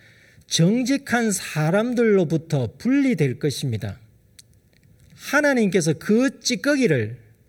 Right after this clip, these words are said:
분리시켜 버리실 때가 반드시 옵니다. 그때가 바로 심판의 때입니다.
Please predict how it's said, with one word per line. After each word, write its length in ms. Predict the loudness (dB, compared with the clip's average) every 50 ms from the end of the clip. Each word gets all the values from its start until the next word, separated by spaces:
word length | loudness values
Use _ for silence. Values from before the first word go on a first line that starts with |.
| _ _ _ _ _ _ _
분리시켜 1000 | -2 0 2 2 2 2 0 0 -2 -2 -6 -8 -8 -6 -4 -4 -4 -4 -4 -8 -12 _ _ _ _ _ _ _ _ _ _ _ _ _ _ _
버리실 720 | 0 2 2 4 2 0 0 -2 -2 -2 -2 -2 -2 -2
때가 480 | -4 -2 0 -2 -2 -2 -4 -8 -12 -18 _ _ _ _ _ _ -20 _ _
반드시 800 | -4 -2 0 0 0 0 0 -2 -2 -2 -2 -2 -2 -2 -4 -8 -10 -6
옵니다. 520 | -4 -2 0 0 0 -2 -2 -6 -8 -10 -14 _ _ _ _ _ _ _ _ _ _ _ _ _ _ _ _ _ _ _ _ _ _
그때가 420 | -6 -6 -2 0 0 2 2 0
바로 500 | 0 0 0 0 0 -2 -2 -4 -6 -10 -12 -18 -20 _ _ _ _ _ _ _ _ _ _ _
심판의 880 | _ -8 -6 -4 0 0 0 0 0 -2 -2 -2 -2 0 0 0 -2 -4
때입니다. 560 | -4 -4 -4 -2 -4 -4 -6 -6 -8 -12 -12